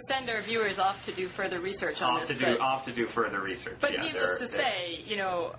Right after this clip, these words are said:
Speaker 1: coming, coming from the left on this, I, I say, stop fixating on abortion. You want to reduce the number of abortions. Let's stop having these inane policies that we're, you know, not allowed to tell kids about condoms, for God's sake. You know, you,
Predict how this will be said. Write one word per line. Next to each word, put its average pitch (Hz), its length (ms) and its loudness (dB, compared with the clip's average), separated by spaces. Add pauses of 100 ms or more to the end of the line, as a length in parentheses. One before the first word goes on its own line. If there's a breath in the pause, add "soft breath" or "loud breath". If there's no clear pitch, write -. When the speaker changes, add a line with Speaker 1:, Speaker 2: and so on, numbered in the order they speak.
(540)
Speaker 1:
coming, 208 400 -2
coming 233 300 -4
from 190 260 -2
the 190 60 -4
left 254 340 -2
on 165 160 0
this, 165 240 -6
I, 147 240 -4
I 175 60 0
say, 175 280 -2 (720 loud breath)
stop 233 300 0 (120)
fixating 202 480 -2
on 170 100 0
abortion. 185 440 -2
You 170 80 -4
want 214 140 2
to 240 60 -2
reduce 190 260 -4
the 180 80 -6
number 208 200 0
of 170 100 -4
abortions. 180 540 -4
Let's - 300 -2
stop 196 260 0
having 190 240 -4
these 170 260 -6
inane 180 640 -2
policies 185 640 0
that 165 140 -4
we're, 165 260 -2
you 180 140 -4
know, 170 100 -2
not 175 220 2
allowed 175 200 0
to 175 60 -12
tell 185 240 -4
kids 185 240 -6
about 165 300 -2
condoms, 277 640 -4
for - 160 -10
God's 147 320 -4
sake. - 320 -8
You 151 80 -6
know, 151 160 -4 (640 loud breath)
you, 190 180 -2